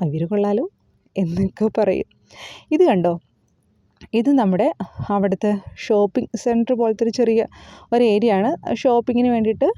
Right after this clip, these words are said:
അത്യാവശ്യം കുട്ടി കുട്ടി സാധനങ്ങൾ, വലിയതൊന്നും അല്ല, ചെറിയ ചെറിയ വിലയ്ക്ക്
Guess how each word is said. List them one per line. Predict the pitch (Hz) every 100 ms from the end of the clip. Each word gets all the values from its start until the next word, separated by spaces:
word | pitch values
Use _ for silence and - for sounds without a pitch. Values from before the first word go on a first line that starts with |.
| - - -
അത്യാവശ്യം | - 233 262 294
കുട്ടി | 311 277
കുട്ടി | 349 320
സാധനങ്ങൾ, | 349 262 196 190 180 -
വലിയതൊന്നും | 196 185 190 190 196
അല്ല, | 226 202 226 285 _
ചെറിയ | - 247 247
ചെറിയ | 226 247 247
വിലയ്ക്ക് | 202 202 285